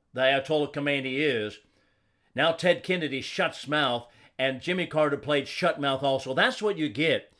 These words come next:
when you listen to the foreign policy establishment on human rights, isn't it? They don't know what human rights are. They're using it as a cover to give nations to the communists. The tail end of the story is a sad one.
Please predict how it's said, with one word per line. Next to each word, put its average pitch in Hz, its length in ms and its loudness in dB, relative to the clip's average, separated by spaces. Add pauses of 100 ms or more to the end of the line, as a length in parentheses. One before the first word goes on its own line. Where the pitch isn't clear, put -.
(340)
when 151 160 -2
you 160 100 0
listen 185 320 2
to 151 80 2
the 135 120 0
foreign 156 300 0
policy 156 440 0
establishment 139 760 0
on 120 180 0
human 139 280 0
rights, 127 360 -2
isn't 147 280 -4
it? 185 240 -4 (560)
They 151 120 2
don't 208 120 0
know 185 100 4
what 165 180 2
human 156 280 -2
rights 135 320 -2
are. 139 200 2
They're 135 120 2
using 170 380 0
it 156 60 2
as 139 180 0
a 131 40 -2
cover 113 600 -2 (580)
to 156 140 -2
give 147 320 2 (260)
nations 151 460 -2
to 139 100 -8
the 127 80 -6
communists. 107 840 -10 (1500)
The - 140 -20
tail 156 260 2
end 156 160 -2
of 147 80 -4
the 139 60 -4
story 160 400 0
is 143 100 -2
a 135 60 -6
sad 175 400 -2
one. 107 400 -4